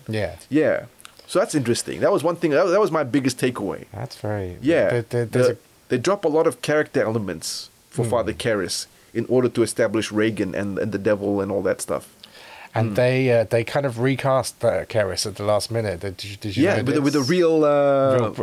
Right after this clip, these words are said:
Speaker 2: real
Speaker 1: ex-priest,
Speaker 2: yeah, ex-priest,
Speaker 1: yeah,
Speaker 2: yeah.
Speaker 1: yeah.
Speaker 2: I'm looking forward to the second. They, they, they're, they, they're, they're remaking it.
Speaker 1: Yeah.
Speaker 2: They're remaking The Exorcist, and they say they're gonna be truer to the books.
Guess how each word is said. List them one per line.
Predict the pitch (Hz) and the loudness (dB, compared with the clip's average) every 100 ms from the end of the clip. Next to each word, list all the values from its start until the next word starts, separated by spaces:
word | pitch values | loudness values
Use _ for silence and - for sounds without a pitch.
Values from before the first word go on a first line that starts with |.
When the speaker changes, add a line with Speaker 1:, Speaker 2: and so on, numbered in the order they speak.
| 127 | 2
Speaker 2:
real | 156 | 4
Speaker 1:
ex-priest, | 131 139 131 110 | 2 0 0 2
Speaker 2:
yeah, | 143 147 | 4 4
ex-priest, | 117 110 98 - - | 2 2 2 0 0
Speaker 1:
yeah, | 170 | 0
Speaker 2:
yeah. | 143 | 0
Speaker 1:
yeah. | 92 78 - - - | -2 -6 -16 -10 -6
Speaker 2:
I'm | 170 | -2
looking | 247 269 | 0 0
forward | 247 277 | 2 0
to | 262 | 0
the | 208 | -2
second. | - 190 - 165 143 | -2 -2 -2 -4 0
They, | 135 | 2
they, | 143 | 2
they're, | 131 170 - - - - - | 2 0 0 -10 -20 -12 0
they, | 160 - - | 0 0 -2
they're, | 151 151 - | 0 0 0
they're | 156 147 214 | 0 2 2
remaking | 185 180 147 107 | 2 0 0 -4
it. | - - _ - | -10 -20 _ -2
Speaker 1:
Yeah. | 107 95 | 0 2
Speaker 2:
They're | 123 170 | 2 2
remaking | 165 151 120 | 2 0 0
The | |
Exorcist, | 117 - 98 85 76 - _ _ - | 0 -2 -6 -6 -8 -12 _ _ -6
and | 117 | 0
they | 131 | 0
say | - 156 | 2 2
they're | 135 120 | 2 2
gonna | 117 117 | 0 -2
be | - | -4
truer | - 185 175 | -2 2 2
to | - | 0
the | 123 107 92 | 0 0 0
books. | 110 - - - | -2 -4 -8 -8